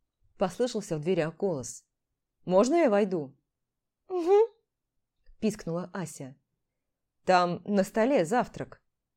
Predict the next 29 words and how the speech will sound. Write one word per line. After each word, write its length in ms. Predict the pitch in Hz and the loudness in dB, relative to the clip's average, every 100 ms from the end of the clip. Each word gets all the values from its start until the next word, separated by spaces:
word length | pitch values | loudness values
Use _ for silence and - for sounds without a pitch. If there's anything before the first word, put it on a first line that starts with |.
| _ | _
идя 220 | 208 180 | -4 -4
к 60 | 165 | -6
шкафу, 460 | - 240 254 - | -6 -6 -6 -8
бросил 400 | 151 156 175 180 | -8 -4 -4 -4
Глеб. 320 | 196 185 139 - _ _ _ _ _ _ | -6 -4 -6 -8 _ _ _ _ _ _
«Поешь 580 | 180 170 196 277 - - - | 4 6 6 2 -2 -14 -6
и 80 | |
можешь 340 | 185 226 269 - | 0 0 0 -2
не 60 | |
спеша 400 | 233 - 180 - | -4 -4 -6 -4
собираться. 720 | 202 202 208 202 143 - 127 120 _ - - | -4 -2 0 0 -2 -6 -12 -12 _ -20 -8
Деньги 360 | 180 214 233 208 | 2 6 8 6
на 100 | 208 | 4
такси 380 | 202 202 - 285 | 2 0 0 0
и 120 | 196 | 0
ключи 300 | 196 208 - | -2 0 2
от 160 | 180 175 | 2 4
дома – 360 | 214 156 139 _ _ | 2 2 -6 _ _
оставлю 400 | - 165 233 254 | -10 -2 0 2
на 100 | 262 | 2
комоде 360 | 254 226 185 175 | 2 2 2 0
в 20 | |
коридоре», 600 | 180 220 202 170 135 123 _ _ _ _ _ _ _ | 0 0 2 0 -2 -8 _ _ _ _ _ _ _
сказал 580 | - - 208 185 247 262 | -14 -6 -4 -2 -4 -4
он, 160 | 190 151 | -4 -6
сняв 340 | - 208 196 | -6 -4 -4
с 60 | - | -6
плечиков 500 | - 240 247 233 220 | -6 -4 -4 -10 -6
рубашку 600 | 226 208 202 - - 135 | -4 -2 -4 -6 -12 -14